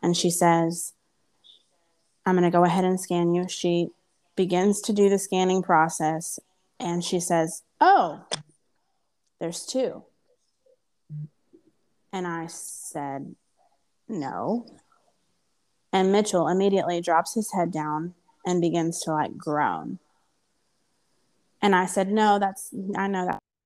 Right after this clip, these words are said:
a joke to say, but no." And she says, "No, I'm serious. There's two in here." And Mitchell groans again. And she says, "You know, in the past,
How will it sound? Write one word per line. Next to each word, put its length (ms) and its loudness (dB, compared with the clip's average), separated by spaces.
a 60 0
joke 300 0
to 120 -6
say, 260 2
but 200 -2
no." 420 -2
And 200 -6
she 140 -2
says, 280 -2
"No, 280 2
I'm 200 0
serious. 480 0
There's 280 -6
two 520 4
in 120 0
here." 360 -4
And 140 4
Mitchell 240 4
groans 420 2
again. 460 -4
And 140 2
she 140 0
says, 300 0
"You 80 4
know, 380 2
in 100 0
the 100 -2
past, 720 -2